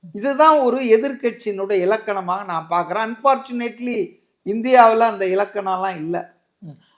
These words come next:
Speaker 1: இன்னைக்கு தி மு க கூட்டணி கட்சிகள் வந்து, அஹ், கொத்தடிமை மாதிரி ஆயிட்டாங்க. அப்போ பதவிக்காக, அதிகாரத்துக்காக இன்னைக்கு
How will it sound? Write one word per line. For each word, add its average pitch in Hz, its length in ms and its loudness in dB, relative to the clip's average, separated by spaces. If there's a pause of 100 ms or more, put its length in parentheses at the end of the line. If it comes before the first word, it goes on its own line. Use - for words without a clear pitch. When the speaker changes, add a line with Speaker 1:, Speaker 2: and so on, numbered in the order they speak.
(200)
Speaker 1:
இன்னைக்கு 208 400 -2
தி 269 200 -4
மு 294 240 0
க 269 220 2
கூட்டணி 226 500 -6
கட்சிகள் 185 480 -6
வந்து, 151 560 -8 (640)
அஹ், 175 540 -8 (560)
கொத்தடிமை 302 760 2
மாதிரி 254 240 -2
ஆயிட்டாங்க. 135 480 -8 (760)
அப்போ 277 540 0 (380)
பதவிக்காக, 262 1000 0 (720)
அதிகாரத்துக்காக 208 1160 -2 (680)
இன்னைக்கு 190 640 -4